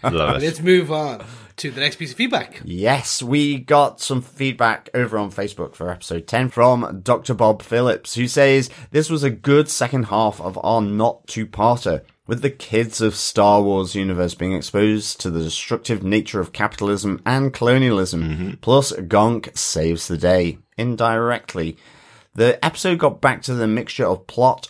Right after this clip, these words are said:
Speaker 3: arc, and ensemble that had made the first season work, and we got to have more dangerous battles over pits of fire held up by rope and wood.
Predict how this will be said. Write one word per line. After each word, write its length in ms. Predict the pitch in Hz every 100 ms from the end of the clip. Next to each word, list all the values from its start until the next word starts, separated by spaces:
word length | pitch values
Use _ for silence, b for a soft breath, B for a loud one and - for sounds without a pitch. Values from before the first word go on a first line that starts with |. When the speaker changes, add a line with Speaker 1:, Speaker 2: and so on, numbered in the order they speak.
| -
Speaker 3:
arc, 360 | 107 104 - -
and 280 | 120 135 143
ensemble 760 | 117 120 120 113 113 107 78 b b -
that 160 | 87
had 180 | 95 98
made 260 | 98 98 92
the 60 |
first 340 | 82 87 87 -
season 360 | 85 85 80
work, 340 | 80 82 80 - -
and 220 | 120 127
we 60 |
got 180 | 127 95
to 80 | -
have 220 | 104 98
more 200 | 104 101
dangerous 440 | 92 113 143 139 -
battles 520 | 101 101 95 95 90
over 280 | 90 92 87
pits 380 | - - - 107
of 80 |
fire 460 | - - 87 82 80 b _
held 280 | 95 113 104
up 120 | 78
by 120 | 85
rope 380 | 82 87 87 - 82
and 260 | 85 82
wood. 340 | 78 90 87